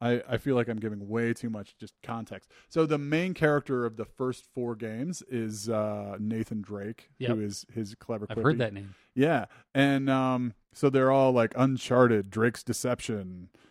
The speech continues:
Speaker 1: un-, you know, Uncharted, Drake's Fortune is the first one. Um, and the fourth game ended, and it was very obviously, like, an end to his,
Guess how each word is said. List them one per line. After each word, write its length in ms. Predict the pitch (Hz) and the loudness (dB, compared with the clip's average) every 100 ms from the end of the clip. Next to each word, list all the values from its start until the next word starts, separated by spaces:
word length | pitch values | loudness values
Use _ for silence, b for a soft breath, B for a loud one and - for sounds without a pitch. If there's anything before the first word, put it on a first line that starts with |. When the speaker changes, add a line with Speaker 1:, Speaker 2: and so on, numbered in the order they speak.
| b - | b -4
Speaker 1:
un-, 420 | 113 120 113 113 117 | 0 2 2 -2 -4
you 120 | 107 | -6
know, 180 | 104 110 | -2 0
Uncharted, 580 | 120 - 120 110 98 | 0 0 -2 -2 -4
Drake's 280 | 95 107 104 | -4 -4 -4
Fortune 460 | - 113 107 104 95 | -6 -6 -6 -8 -10
is 120 | 90 | -14
the 80 | 95 | -14
first 260 | 98 95 - | -14 -16 -20
one. 120 | 113 b b b b _ | -20 b b b b _
Um, 520 | 117 120 117 113 107 110 _ _ _ _ _ _ _ _ _ _ _ _ | 0 2 0 -2 -6 -12 _ _ _ _ _ _ _ _ _ _ _ _
and 440 | 131 135 131 127 - - | -2 0 0 -4 -10 -4
the 120 | 131 | -2
fourth 400 | - - 202 202 135 | -2 4 4 4 2
game 460 | 131 131 127 117 _ _ | 2 4 0 -4 _ _
ended, 600 | 143 196 127 104 104 127 - _ _ _ _ _ 131 | 2 2 0 -4 -8 -12 -12 _ _ _ _ _ -4
and 760 | 127 123 120 120 117 120 107 _ _ | -2 -2 -4 -4 -4 -6 -10 _ _
it 80 | 135 | -2
was 120 | 135 | 0
very 200 | 127 165 | 6 6
obviously, 480 | 143 139 135 - 120 | 8 6 4 0 0
like, 260 | 113 113 123 | 0 -2 -2
an 140 | 117 | -4
end 380 | 135 123 123 120 | 0 0 0 -4
to 300 | 117 110 101 | -4 -4 -6
his, 640 | - 113 113 104 - - | -2 0 0 -4 -12 -16